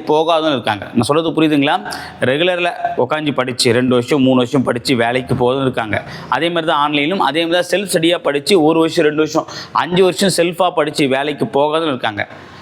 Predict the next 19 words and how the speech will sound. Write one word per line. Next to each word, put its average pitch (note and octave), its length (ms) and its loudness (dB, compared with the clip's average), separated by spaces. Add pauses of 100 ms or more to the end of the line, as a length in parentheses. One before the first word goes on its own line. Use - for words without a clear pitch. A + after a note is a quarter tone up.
(200)
அப்படியே D#3 240 0
நீங்க G#3 160 0
இந்த D#3 120 0
பக்கம் E3 220 0
பார்த்தீங்க C#3+ 280 0
அப்படின்னா, A2+ 280 0 (640)
ஒரு C3+ 200 4
ரெகுலரான G3 420 2
அகாடமி E3 280 -2 (100)
படிச்சு C3 280 0 (720)
ஆறு D3+ 220 -2
மாசம் D#3+ 240 2
மட்டும் E3 200 2
ஒழுங்கா D#3+ 300 2
ஃபாலோ C#3+ 260 2
பண்ணி B2+ 220 0
டைரக்டா C#3+ 340 -2
போயிட்டு C3 240 2
படிச்சு C3 260 -2